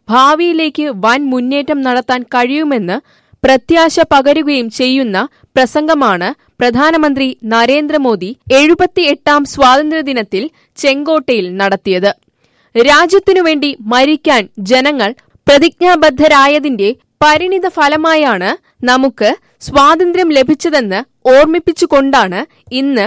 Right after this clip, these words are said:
രാജ്യത്തിനുവേണ്ടി ജീവിക്കാൻ യുവാക്കൾ പ്രതിബദ്ധരാകേണ്ട സമയമാണെന്ന് പ്രധാനമന്ത്രി ഓർമ്മിപ്പിച്ചത്. രാജ്യത്തിനുവേണ്ടി മരിക്കാനുള്ള പ്രതിബദ്ധത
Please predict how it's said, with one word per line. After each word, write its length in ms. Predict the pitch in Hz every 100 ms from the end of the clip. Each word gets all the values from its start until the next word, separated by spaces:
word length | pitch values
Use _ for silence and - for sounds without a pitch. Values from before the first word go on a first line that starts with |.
| 285 -
രാജ്യത്തിനുവേണ്ടി 840 | 240 277 311 349 370 359 330 311 302 233
ജീവിക്കാൻ 560 | 247 277 285 262 208 - 214
യുവാക്കൾ 540 | 254 285 302 - 226 - _ _ -
പ്രതിബദ്ധരാകേണ്ട 1080 | 285 269 330 349 330 349 320 294 294 285 269 -
സമയമാണെന്ന് 840 | 277 262 302 302 269 262 233 190 285 _ _
പ്രധാനമന്ത്രി 760 | 247 240 277 311 294 254 220 196 226
ഓർമ്മിപ്പിച്ചത്. 720 | 226 240 233 196 - 196 214 _ _ _ _ _ -
രാജ്യത്തിനുവേണ്ടി 920 | 262 285 339 381 381 370 339 311 294
മരിക്കാനുള്ള 760 | 254 262 285 - 339 339 302 233 254 _ _ _ 269
പ്രതിബദ്ധത 680 | 285 262 339 330 320 277